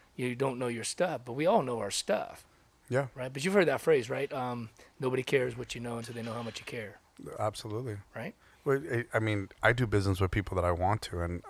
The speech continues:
Speaker 2: we have fired clients. It's like, if it doesn't work out, right? It's like, you know, I got into business not to be a slave for the man. You know, I wanted to do my own thing and be happy and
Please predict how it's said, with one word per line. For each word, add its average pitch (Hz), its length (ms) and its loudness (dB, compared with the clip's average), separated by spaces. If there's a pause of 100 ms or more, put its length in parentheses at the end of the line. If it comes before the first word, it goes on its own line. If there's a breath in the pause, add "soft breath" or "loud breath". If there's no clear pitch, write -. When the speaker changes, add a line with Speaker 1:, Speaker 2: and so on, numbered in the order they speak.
Speaker 2:
we 101 200 -2
have 95 520 -2 (300)
fired 92 560 -6
clients. 107 420 -2
It's 92 160 -8
like, 92 220 -4 (240 loud breath)
if 101 120 -4
it 95 80 0
doesn't 90 300 0
work 82 240 -4
out, 110 240 2 (300)
right? 98 240 0
It's 98 240 -2
like, 92 300 0 (640 loud breath)
you - 80 -6
know, 92 180 0
I 107 420 2 (500)
got 110 180 8
into 110 160 2
business 110 580 0
not 104 280 0
to - 120 -8
be 104 460 -4
a 104 140 -6
slave 110 640 0
for 110 160 -2
the 107 100 2
man. 107 500 2
You 95 80 -2
know, 98 200 4
I 104 200 4
wanted 107 400 2
to - 120 -8
do 113 280 -2
my 113 160 2
own 110 120 0
thing 120 320 -2
and 90 100 -4
be 101 140 -6
happy 101 380 -4
and 90 140 -4